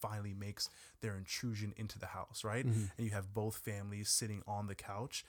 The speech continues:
Speaker 1: That was a scene in this film where the, I think the pacing was perfect. We're gonna slow down here. We're gonna kind of explain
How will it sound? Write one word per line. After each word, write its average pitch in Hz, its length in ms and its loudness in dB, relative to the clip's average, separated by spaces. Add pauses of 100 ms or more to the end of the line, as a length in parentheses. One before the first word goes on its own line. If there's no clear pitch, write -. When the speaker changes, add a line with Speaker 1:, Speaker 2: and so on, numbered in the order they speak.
(300)
Speaker 1:
That 117 360 0
was 123 140 0
a 107 80 0
scene 110 380 4
in 101 140 -4
this 101 160 -2
film 98 280 -4
where 95 140 -4
the, 90 60 -12 (280)
I 107 80 -4
think 113 180 -6
the 104 80 -10
pacing 107 340 -4
was 95 100 -6
perfect. - 500 -10 (400)
We're 110 120 -4
gonna 104 140 -2
slow 101 260 0
down 95 220 -4
here. 95 300 -4
We're 104 180 -2
gonna 98 160 -6
kind 104 160 -4
of 95 60 -6 (360)
explain 104 840 2